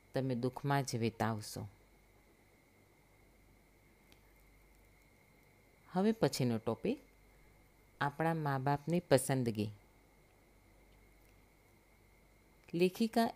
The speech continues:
એ થિયરીમાં માને છે કે આપણા મા બાપ આપણે પસંદ કરીએ છીએ.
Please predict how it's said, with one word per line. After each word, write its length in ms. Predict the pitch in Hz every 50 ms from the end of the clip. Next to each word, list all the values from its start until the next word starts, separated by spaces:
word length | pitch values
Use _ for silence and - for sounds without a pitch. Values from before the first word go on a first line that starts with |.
| -
એ 160 | - 202 240 269
થિયરીમાં 640 | 262 - - 180 160 143 127 131 123 123 123 120 123
માને 360 | 123 120 120 120 123 123 123
છે 240 | 120 - - 120 113
કે 320 | - - 139 147 185 240 - - - - - - - - - - - - -
આપણા 360 | 143 139 131 - 175 196 214
મા 220 | 208 170 139 123 117
બાપ 260 | 113 123 151 190 226 - - - - - - - _ _ - - - - - -
આપણે 340 | 160 160 - - 208 233 240
પસંદ 440 | 233 - 151 - - 139 123 120 110
કરીએ 380 | - 113 107 104 104 104 101
છીએ. 380 | 101 - - - - - 92